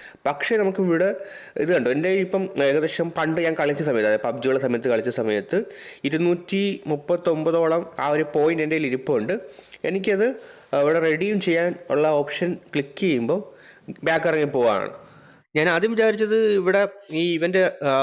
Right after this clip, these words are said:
ഭാഗത്ത് ഒന്നും ഇല്ലെന്ന്. പിന്നെ ശ്രദ്ധിച്ച് നോക്കിയപ്പോഴാണ് കണ്ടത് ഇവിടെ യു സി ബോണസ് ചലഞ്ച് എന്ന് പറഞ്ഞൊരു ഇവന്റ് ഉണ്ട്. അതായത് നമ്മൾ ആ ബോണസ് ചലഞ്ച് കളിച്ച് കിട്ടുന്ന കോയിൻ ഇവിടെ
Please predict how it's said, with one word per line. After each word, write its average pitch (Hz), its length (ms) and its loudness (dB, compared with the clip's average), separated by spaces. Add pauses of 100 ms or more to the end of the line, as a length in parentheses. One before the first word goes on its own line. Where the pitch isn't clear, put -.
(160)
ഭാഗത്ത് 147 380 2 (600)
ഒന്നും 147 200 2
ഇല്ലെന്ന്. 123 320 0
പിന്നെ 151 260 0
ശ്രദ്ധിച്ച് 156 320 0
നോക്കിയപ്പോഴാണ് 147 480 0
കണ്ടത് 117 400 -2
ഇവിടെ 135 180 2 (280)
യു 147 100 0 (140)
സി 208 100 -6 (160)
ബോണസ് 151 360 0
ചലഞ്ച് 160 280 2
എന്ന് 160 180 -2
പറഞ്ഞൊരു 131 320 0
ഇവന്റ് 127 220 0
ഉണ്ട്. 95 120 -16 (220)
അതായത് 127 300 0
നമ്മൾ 139 180 -4 (140)
ആ - 0 - (420)
ബോണസ് 143 320 0
ചലഞ്ച് 180 340 -2
കളിച്ച് 135 360 -2
കിട്ടുന്ന 131 340 -8 (100)
കോയിൻ 123 280 0 (500)
ഇവിടെ 185 180 0